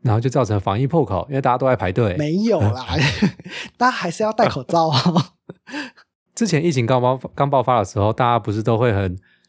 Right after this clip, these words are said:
Speaker 1: 很直觉的说要去囤那个生活物资吗？
Speaker 2: 哦，对啊，对啊。
Speaker 1: 买泡面啊，买口罩啊，买酒精之类的。
Speaker 2: 还有卫生纸。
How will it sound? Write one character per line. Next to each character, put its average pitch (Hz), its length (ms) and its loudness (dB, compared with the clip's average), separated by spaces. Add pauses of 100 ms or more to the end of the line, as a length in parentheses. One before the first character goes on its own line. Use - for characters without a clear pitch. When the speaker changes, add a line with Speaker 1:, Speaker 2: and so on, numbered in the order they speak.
(120)
Speaker 1:
很 101 160 -2
直 104 200 -2
觉 104 140 0
的 104 180 2
说 98 380 0
要 113 200 2
去 110 180 -4
囤 90 300 -2
那 104 100 0
个 92 120 0
生 117 160 0
活 92 100 0
物 101 140 -2
资 80 220 -4
吗？ 76 180 -4
Speaker 2:
哦， 160 80 -2
对 190 180 0
啊， 170 140 0
对 156 120 -2
啊。 139 160 -6
Speaker 1:
买 170 140 0
泡 131 180 -2
面 127 220 -2
啊， 104 280 0
买 101 140 0
口 98 160 -2
罩 104 220 0
啊， 90 140 0
买 90 120 -2
酒 92 200 -2
精 92 180 -2
之 90 180 -2
类 87 200 0
的。 - 80 -6
Speaker 2:
还 - 280 0
有 185 400 0
卫 160 140 0
生 127 240 -6
纸。 - 280 -18